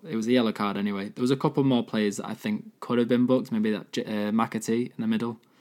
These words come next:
I think he could have been booked for a couple of fouls, but, you know, the referee,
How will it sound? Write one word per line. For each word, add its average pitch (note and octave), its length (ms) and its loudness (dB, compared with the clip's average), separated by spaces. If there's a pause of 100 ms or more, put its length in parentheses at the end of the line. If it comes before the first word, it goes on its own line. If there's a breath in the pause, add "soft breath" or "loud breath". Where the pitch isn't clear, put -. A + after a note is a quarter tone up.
(340 soft breath)
I A2+ 100 -6
think A2+ 160 0
he A#2 160 4
could A#2+ 120 0
have A2+ 60 0
been A2+ 140 4
booked A2 260 0
for A2+ 120 -6
a A2+ 40 -6
couple A2+ 220 -6
of A2 100 -4
fouls, A2+ 380 0
but, G2 300 -6 (500 soft breath)
you C3 60 0
know, A2+ 80 4
the A#2+ 80 6
referee, A2 560 4